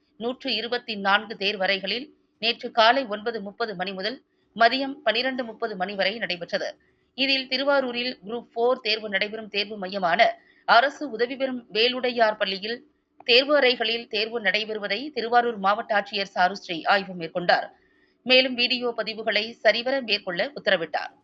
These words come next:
திருவாரூர் ஜி ஆர் எம் பெண்கள் பள்ளி தேர்வு மையத்தில் முதன்மை கண்காணிப்பாளர் ராஜலட்சுமி, பறக்கும் படை அலுவலர் செந்தில்குமார், ஆய்வாளர்கள் பால்ராஜ், இளவேணி ஆகியோர் குரூப் ஃபோர் தேர்வு நடைபெறுவதை கண்காணித்தனர்.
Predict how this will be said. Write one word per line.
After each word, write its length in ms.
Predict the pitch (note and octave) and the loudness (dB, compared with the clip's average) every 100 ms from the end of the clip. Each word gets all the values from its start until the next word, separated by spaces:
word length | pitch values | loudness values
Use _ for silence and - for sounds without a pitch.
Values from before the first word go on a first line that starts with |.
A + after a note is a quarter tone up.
| _ _ _ _ _ _ | _ _ _ _ _ _
திருவாரூர் 500 | - C4 C#4+ C#4+ C#4 - F3+ | -4 2 4 4 0 -8 -6
ஜி 160 | A#3+ | 4
ஆர் 140 | C4 B3+ | 6 6
எம் 140 | B3 | 4
பெண்கள் 360 | B3 A3 A3+ A3 | -4 -2 -2 0
பள்ளி 280 | G#3 G#3 A3 | -2 -4 -4
தேர்வு 280 | G3 G3 | -6 -6
மையத்தில் 520 | G#3 G3 F#3+ G#3 A#3+ C4 | -6 -8 -8 -10 -12 -8
முதன்மை 380 | G3 A3 A3 G#3+ | -4 -4 -4 -4
கண்காணிப்பாளர் 800 | F#3+ F#3+ G3+ F#3+ G3 F#3 F#3 F3 | -2 2 2 2 2 2 4 4
ராஜலட்சுமி, 540 | F3+ G3 F3+ - F3 B3 _ _ _ _ _ - | 4 2 -10 -8 -10 -10 _ _ _ _ _ 4
பறக்கும் 340 | A3+ A#3 B3 A#3 | 4 4 -2 -2
படை 240 | G#3+ A3 - | -2 0 -2
அலுவலர் 340 | G3 G3+ A3+ - | -2 -4 -6 -6
செந்தில்குமார், 600 | F#3 F#3+ - F3 G3 - _ _ - G3+ | -8 -10 -4 2 2 0 _ _ 0 2
ஆய்வாளர்கள் 680 | A#3+ A#3+ A#3 G#3+ G#3 D#3+ - | 4 4 4 4 2 0 4
பால்ராஜ், 500 | G3 G3+ G#3 G#3+ - G3 | 4 4 4 2 0 -2
இளவேணி 500 | G3+ A3 A3 G3+ G3+ F#3 | 2 2 0 -6 -4 -2
ஆகியோர் 400 | F#3 F#3 A#3 - _ _ - - - | -2 0 0 0 _ _ -20 -20 -10
குரூப் 260 | G#3 C4+ - | -4 -4 -4
ஃபோர் 320 | C4 C#4 D4 C4+ | 4 6 6 4
தேர்வு 240 | A#3 A#3 | 0 0
நடைபெறுவதை 600 | G#3 G#3+ A#3 G#3+ G3 F#3 A3 | 0 0 0 -4 -2 -2 0
கண்காணித்தனர். 640 | G3+ F#3 D#3+ D#3 F#3+ C3+ | 0 2 0 0 -2 -2